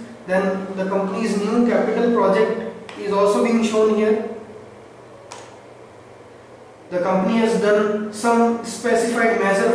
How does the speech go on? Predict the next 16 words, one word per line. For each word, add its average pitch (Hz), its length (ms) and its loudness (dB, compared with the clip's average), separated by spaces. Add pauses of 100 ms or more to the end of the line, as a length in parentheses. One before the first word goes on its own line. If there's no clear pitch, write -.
for 220 160 2
safety 208 460 -2
and 214 140 0
health, 185 460 -2
which 190 100 -6
is 202 280 -4 (240)
also 220 340 2
being 220 180 0
shown 214 500 -2 (260)
by 190 240 2
the 196 60 2
company, 220 560 0 (360)
with 208 160 2
the 208 160 2
environment 202 840 2
detail, 214 560 0